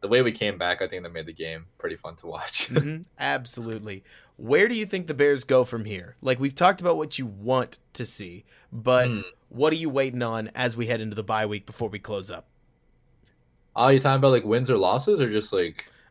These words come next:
Speaker 2: I don't know.
Speaker 1: general
Speaker 2: Uh,
Speaker 1: game?
Speaker 2: like, l-, whether it's stuff on your channel, honestly, let's get really broad,
Speaker 1: <laughs>
Speaker 2: right? Like, whether,
Speaker 1: Yeah.
Speaker 2: whether it's stuff on your channel, whether it's things that you wanna see from the Bears,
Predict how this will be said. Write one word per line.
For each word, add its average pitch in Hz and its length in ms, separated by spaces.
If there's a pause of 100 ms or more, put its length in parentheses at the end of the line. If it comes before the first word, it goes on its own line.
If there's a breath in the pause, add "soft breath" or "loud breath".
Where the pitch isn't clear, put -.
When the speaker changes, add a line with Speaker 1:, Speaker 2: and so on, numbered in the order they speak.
Speaker 2:
I 285 100
don't 320 80
know. 285 240
Speaker 1:
general 87 120 (240)
Speaker 2:
Uh, 165 140
Speaker 1:
game? 175 80
Speaker 2:
like, 180 320
l-, 180 200
whether 196 300
it's 190 380 (160 soft breath)
stuff - 340
on 226 160
your 165 140
channel, 175 520
honestly, 185 420
let's 180 240
get 220 160
really 175 320
broad, 143 500
Speaker 1:
<laughs> - 120
Speaker 2:
right? 147 300 (320 loud breath)
Like, 139 240
whether, 170 300
Speaker 1:
Yeah. 151 60
Speaker 2:
whether 175 280
it's 165 100
stuff 233 240
on 208 140
your 185 120
channel, 180 480
whether 139 240
it's 135 180
things 185 240
that 139 80
you 143 80
wanna 143 200
see 160 300
from 151 240
the 139 120
Bears, 135 520